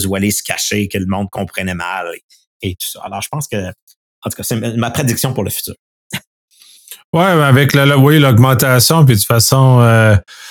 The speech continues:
Speaker 2: le, le, l'usage de plus en plus avec les services intégrés, là, on va parler des fonc-, des fonctions, euh, Azure ou le, le, du, les Lambda chez A W S, par exemple, qui sont des, des notions comme ça, qui sont de plus en plus importantes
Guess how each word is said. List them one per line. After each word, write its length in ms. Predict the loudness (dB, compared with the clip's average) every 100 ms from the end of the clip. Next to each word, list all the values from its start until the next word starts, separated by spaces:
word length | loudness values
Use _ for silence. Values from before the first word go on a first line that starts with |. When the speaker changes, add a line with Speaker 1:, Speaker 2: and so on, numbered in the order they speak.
| -18 -18 -20 -20 -20 -20 -20 _ _ _ 0
Speaker 2:
le, 220 | 2 2
le, 180 | 2 6
l'usage 560 | 6 6 4 2 4
de 120 | 4 4
plus 340 | 4 4 4
en 240 | 4 4
plus 180 | 4 4
avec 180 | 4 4
les 120 | 4
services 440 | 2 2 4 4 4
intégrés, 560 | 4 4 4 4 4
là, 100 | 4
on 40 | 4
va 80 |
parler 180 | 2 4
des 100 | 4
fonc-, 420 | 2 2 4 4
des 100 | 4
fonctions, 680 | 2 2 2 2 0 2 4
euh, 440 | 4 4 4 4 4
Azure 720 | 6 6 6 4 4 4 6
ou 140 | 6 6
le, 160 | 6
le, 240 | 6 4 4
du, 160 | 4
les 140 | 4 4
Lambda 580 | 4 6 6 6 4
chez 260 | 2 2 2
A 100 | 6
W 400 | 6 6 6 6
S, 300 | 6 4 0
par 180 | 0 2
exemple, 540 | 4 4 4 4 4
qui 120 | 2
sont 340 | -2 -2 2 2
des, 220 | 2 2
des 160 | 4 4
notions 460 | 4 2 0 0
comme 260 | 2 4 2
ça, 240 | 2 0
qui 120 | -2
sont 120 | 0 0
de 100 | 0
plus 200 | 0 0
en 100 | 2
plus 180 | 2
importantes 540 | 0 0 -2 -2 0